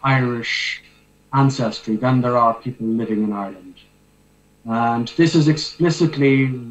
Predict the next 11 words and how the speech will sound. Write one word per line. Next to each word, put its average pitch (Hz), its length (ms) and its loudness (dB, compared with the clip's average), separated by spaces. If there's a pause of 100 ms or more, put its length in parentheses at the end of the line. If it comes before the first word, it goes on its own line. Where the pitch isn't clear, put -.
(120)
recognized 110 1000 -6
in 131 120 -4
our 120 200 -2
national 123 400 -4
constitution, 127 800 0 (800)
which - 400 -4
states - 760 -2 (420)
that, 113 480 -2
uh, 110 380 0 (560)
the, 113 560 4 (1000)
uh, 113 480 -6